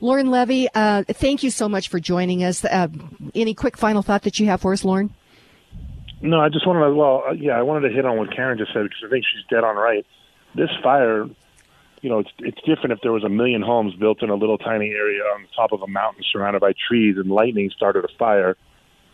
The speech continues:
Speaker 2: You'd be like, "Well, didn't you see that coming?" You know? In this case, it, in my opinion, it was a, we'll wait to find out, but some sort of a man-made spark into eighty to a hundred mile an hour winds where it wasn't necessarily jumping treetop to treetop like you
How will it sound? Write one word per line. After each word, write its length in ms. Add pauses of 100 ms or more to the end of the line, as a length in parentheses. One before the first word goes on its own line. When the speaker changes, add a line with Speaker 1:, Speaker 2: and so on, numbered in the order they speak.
(120)
Speaker 2:
You'd 140
be 80
like, 100
"Well, 120
didn't 220
you 160
see 80
that 220
coming?" 460
You 100
know? 240 (600)
In 100
this 140
case, 320
it, 200
in 200
my 140
opinion, 500 (480)
it 60
was 160
a, 100 (560)
we'll 160
wait 220
to 60
find 300
out, 140
but 180
some 140
sort 180
of 80
a 60
man-made 640
spark 340 (680)
into 200
eighty 320
to 80
a 80
hundred 180
mile 200
an 80
hour 160
winds 380
where 280 (560)
it 60
wasn't 300
necessarily 360
jumping 360
treetop 520
to 80
treetop 500
like 180
you 60